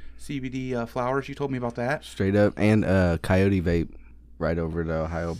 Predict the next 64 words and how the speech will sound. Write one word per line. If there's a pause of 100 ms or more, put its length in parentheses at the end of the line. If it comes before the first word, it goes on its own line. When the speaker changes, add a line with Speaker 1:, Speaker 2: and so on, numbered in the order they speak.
Speaker 2:
border. (400)
Speaker 1:
So
Coyote
Vape
has,
like,
that
kratom? (720)
Speaker 2:
Yeah,
I
said,
uh,
Speaker 1:
And,
Speaker 2:
red,
Speaker 1:
uh, (280)
Speaker 2:
red
vein
kratom. (180)
Speaker 1:
Yeah,
I
asked
the
lady
about
it,
and
I
was
like,
"So,
um,
how
do
you
do
this?"
She
was
like,
"Oh,
well,
there's
multiple
ways."
And
I
was
like,
"Okay,
so
why
do
you
have
different
bags
of
Speaker 2:
<laughs>
Speaker 1:
it?" (320)
She
was
like,
"Oh,
'cause